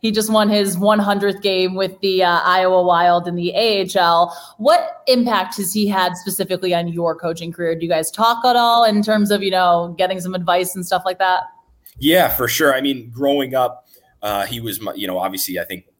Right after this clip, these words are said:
Speaker 2: you know, he's my inspiration for, you know, getting into coaching. My brother and I both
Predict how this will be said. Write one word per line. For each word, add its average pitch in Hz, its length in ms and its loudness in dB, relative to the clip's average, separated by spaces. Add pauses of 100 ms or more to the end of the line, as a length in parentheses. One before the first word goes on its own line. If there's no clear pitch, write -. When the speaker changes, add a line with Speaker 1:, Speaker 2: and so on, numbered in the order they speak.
(140)
Speaker 2:
you 87 120 -18
know, 82 100 -10
he's 95 140 -4
my 107 160 0
inspiration 95 600 -4
for, 90 320 -6 (320)
you 120 120 -6
know, 104 100 -2
getting 101 240 -2
into 95 140 -4
coaching. 98 340 -6
My 90 100 -2
brother 92 340 0
and 90 100 -4
I 90 160 -2
both 92 460 -4